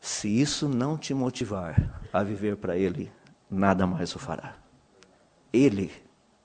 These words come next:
pessoalmente veio para resgatar o que ele criou. Isso é fabuloso. Eu não sei como expressar, do meu ponto de vista,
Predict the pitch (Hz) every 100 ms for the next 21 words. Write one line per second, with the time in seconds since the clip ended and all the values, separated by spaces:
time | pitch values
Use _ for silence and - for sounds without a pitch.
0 | - 143 147 - 131 110 107 104 104 90
1 | 92 98 101 - - _ _ _ _ _
2 | _ - 95 98 90 92 - 90 87 101
3 | - - 87 - 87 - 85 104 - _
4 | _ _ _ - 143 - 156 - - 131
5 | 131 92 95 90 - - - _ _ _
6 | - - - - - - 147 170 165 -
7 | 170 175 156 175 156 - 165 143 - 101
8 | 92 - - - 98 123 - 139 135 117
9 | 101 107 -